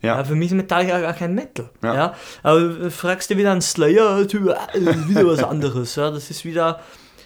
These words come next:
Speaker 2: das muss alles genau einkategorisiert sein. Ich find wirklich, wenn man, wenn man dich kennt in dem, was du tust, dann muss nicht mal der Beste sein. Das ist
Speaker 1: Mhm.
Speaker 2: auch so ein Business-Ding,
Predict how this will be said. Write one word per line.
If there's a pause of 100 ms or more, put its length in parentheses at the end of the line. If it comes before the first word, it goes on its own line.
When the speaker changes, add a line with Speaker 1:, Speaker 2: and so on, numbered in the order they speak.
(120)
Speaker 2:
das
muss
alles
genau
einkategorisiert
sein. (580)
Ich
find
wirklich, (520)
wenn
man, (280)
wenn
man
dich
kennt
in
dem,
was
du
tust,
dann (100)
muss
nicht
mal
der
Beste
sein.
Das
ist
Speaker 1:
Mhm.
Speaker 2:
auch
so
ein
Business-Ding,